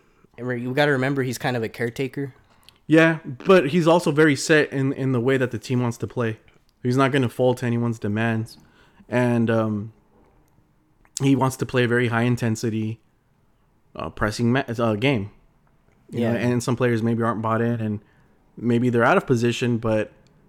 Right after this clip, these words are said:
Speaker 2: um, my thing is, is, is even if they went for Conte, um, I, I guess Pochettino too, to an extent,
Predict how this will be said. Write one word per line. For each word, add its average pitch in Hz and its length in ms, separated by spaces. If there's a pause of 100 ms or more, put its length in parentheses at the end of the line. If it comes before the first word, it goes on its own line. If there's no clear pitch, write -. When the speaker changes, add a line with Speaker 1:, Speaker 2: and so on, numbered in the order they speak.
(560)
Speaker 2:
um, 107 440 (600)
my 135 220
thing 156 220
is, 143 160
is, 113 260 (680)
is 139 180
even 196 220
if 190 140
they 131 120
went 131 340
for 104 500 (680)
Conte, 117 580 (340)
um, 92 800 (460)
I, 113 240
I - 20
guess 120 200
Pochettino 120 600
too, 123 240
to 117 140
an 113 80
extent, 117 380